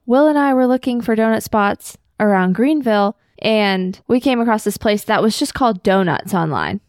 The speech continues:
It's actually in Simpsonville. And we roll up there, and on the door it says, "Lickin' Good Donuts." We're like, "No way.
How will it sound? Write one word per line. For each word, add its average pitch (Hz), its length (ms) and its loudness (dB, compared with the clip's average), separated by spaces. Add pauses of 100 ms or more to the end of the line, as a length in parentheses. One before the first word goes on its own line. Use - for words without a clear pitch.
It's 233 100 -2
actually 240 240 0
in 190 80 0
Simpsonville. 180 680 -2 (100)
And 226 180 2
we 214 340 0 (220)
roll 247 240 2
up 214 180 0
there, 190 340 0 (320)
and 254 220 -4
on 285 220 2
the 339 80 4
door 294 220 4
it - 120 -6
says, 214 340 0 (220)
"Lickin' 254 480 0
Good 214 280 2
Donuts." 180 540 0
We're 233 180 4
like, 208 240 2 (200)
"No 233 760 4 (140)
way. 196 680 0